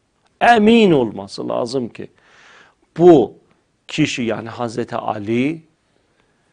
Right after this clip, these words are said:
benim sırrımı insanlara söylemeyecek. Örnek diyorum.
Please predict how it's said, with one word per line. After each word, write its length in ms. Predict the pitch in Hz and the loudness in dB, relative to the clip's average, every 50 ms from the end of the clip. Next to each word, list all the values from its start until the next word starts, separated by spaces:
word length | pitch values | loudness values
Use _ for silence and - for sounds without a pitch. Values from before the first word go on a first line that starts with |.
| _ _ _ _ _ _ _ - - | _ _ _ _ _ _ _ -10 -8
benim 340 | 123 127 131 143 143 127 | -8 -6 -4 -4 -4 -4
sırrımı 680 | 120 - - - - 135 135 123 113 113 127 127 147 160 | -6 -8 -8 -6 -4 -4 -4 -4 -4 -4 -4 -4 -4 -4
insanlara 600 | 156 131 - - 131 131 131 123 131 139 143 131 | -6 -6 -8 -8 -10 -10 -8 -8 -8 -8 -8 -8
söylemeyecek. 840 | - - 123 113 107 110 110 107 104 101 98 90 95 95 - 101 101 _ _ _ _ _ _ _ _ _ _ _ _ _ _ _ _ _ - | -8 -12 -12 -12 -12 -14 -16 -16 -18 -20 -20 -20 -20 -20 -20 -20 _ _ _ _ _ _ _ _ _ _ _ _ _ _ _ _ _ _ 4
Örnek 580 | 214 214 220 220 190 190 208 196 - - - | 6 8 8 8 8 4 0 -2 -2 -4 -12
diyorum. 300 | - 117 110 - - - | -14 -14 -14 -16 -20 -20